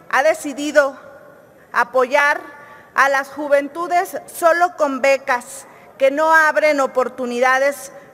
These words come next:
para el futuro y los ha abandonado a que decidan asumir el costo emocional, físico y económico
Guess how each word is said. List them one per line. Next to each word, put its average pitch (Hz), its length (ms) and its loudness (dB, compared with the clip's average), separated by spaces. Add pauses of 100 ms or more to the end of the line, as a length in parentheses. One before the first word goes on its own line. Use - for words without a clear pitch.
para 247 180 2
el 240 100 -6
futuro 285 680 -2 (680)
y 285 120 -4
los 294 200 2
ha 339 140 4
abandonado 320 840 0 (1200)
a 269 180 0
que 285 120 2
decidan 320 600 2
asumir 277 580 -6 (560)
el 254 180 -2
costo 294 760 2 (180)
emocional, 254 920 -2 (540)
físico 320 640 0
y 269 160 -4
económico 302 880 -2